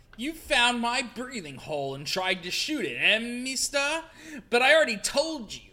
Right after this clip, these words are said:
cryogenic temperatures bring everything to a standstill. And I wasn't just talking about your attacks. I was saying that no matter, that no matter can move in the cryogenic world.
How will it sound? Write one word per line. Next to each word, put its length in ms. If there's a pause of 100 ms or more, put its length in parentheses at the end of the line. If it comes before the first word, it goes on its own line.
cryogenic 720
temperatures 720
bring 540 (160)
everything 460
to 120
a 60
standstill. 960 (260)
And 140
I 40
wasn't 280
just 180
talking 380
about 240
your 100
attacks. 720 (240)
I 80
was 140
saying 200
that 80
no 80
matter, 320 (200)
that 240
no 240
matter 300
can 300
move 440
in 100
the 80
cryogenic 720
world. 500